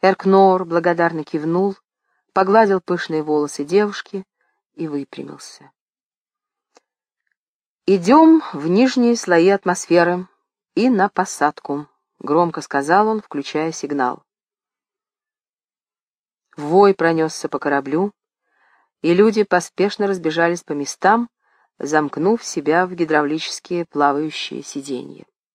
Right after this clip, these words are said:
Эркноор опустился в мягкие объятия посадочного кресла, поднявшегося из люка перед пультом.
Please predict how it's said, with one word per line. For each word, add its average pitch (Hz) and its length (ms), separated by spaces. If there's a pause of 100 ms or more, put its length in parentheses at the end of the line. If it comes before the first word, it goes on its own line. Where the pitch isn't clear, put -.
(1400)
Эркноор 220 640
опустился 185 580
в 170 60
мягкие 175 420
объятия 160 420
посадочного 151 640
кресла, 226 520 (800)
поднявшегося 185 760
из 175 260
люка 170 320
перед 165 320
пультом. 151 600